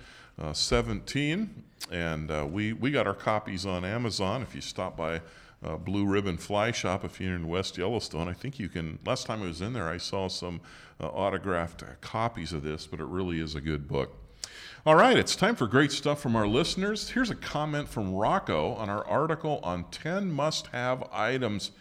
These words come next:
for your fly vest, and this is what Rocco writes. He says, "In my opinion, the best way to extend the life of your leader is to use leader rings." So he's saying, "Hey, make sure you have some of those in your fly vest."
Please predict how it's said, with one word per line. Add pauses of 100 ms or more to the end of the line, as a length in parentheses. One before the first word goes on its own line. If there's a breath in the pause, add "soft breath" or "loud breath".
(300 loud breath)
for
your
fly
vest,
and
this
is
what
Rocco
writes. (600 loud breath)
He
says,
"In
my
opinion,
the
best
way
to
extend
the
life
of
your
leader (320 loud breath)
is
to
use
leader
rings." (140)
So
he's
saying,
"Hey,
make
sure
you
have
some
of
those
in
your
fly
vest."